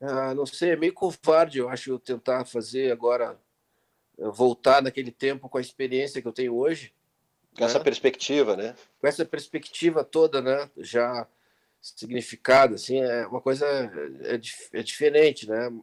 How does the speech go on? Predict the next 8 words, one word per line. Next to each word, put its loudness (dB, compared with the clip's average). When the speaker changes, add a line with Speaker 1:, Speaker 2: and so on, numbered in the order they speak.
Speaker 1:
Mas -10
talvez 0
eu -2
perdesse -2
a, -2
a -10
espontaneidade, -4
né? -4